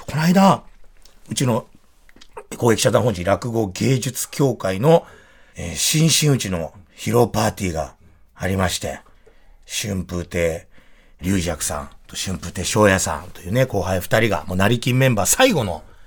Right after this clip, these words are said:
真打ちが、えー、誕生するというね、パーティー司会やらせてもらって、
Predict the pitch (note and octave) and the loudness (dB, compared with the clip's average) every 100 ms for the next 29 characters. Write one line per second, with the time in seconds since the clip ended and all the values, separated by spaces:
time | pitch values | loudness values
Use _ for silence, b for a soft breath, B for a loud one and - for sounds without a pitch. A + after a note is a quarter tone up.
0 | b - - A2 G2+ F2 - D#2+ - B | b -4 0 2 2 0 -6 -8 -8 B
1 | B B B B B B - - - F2+ | B B B B B B 8 12 12 8
2 | F2 F2+ - F#2 F#2 F2 D2 D#2+ G2+ - | 4 0 0 0 0 -2 -6 -4 -4 -2
3 | F#2+ F2+ E2 - - A#2 G#2+ G2+ G#2 - | -6 -2 2 2 0 -2 -4 -8 -8 -8
4 | C3 A2+ A#2 A2+ - - C#3 C3+ A2 | -8 -6 -4 -6 -8 -4 0 0 -2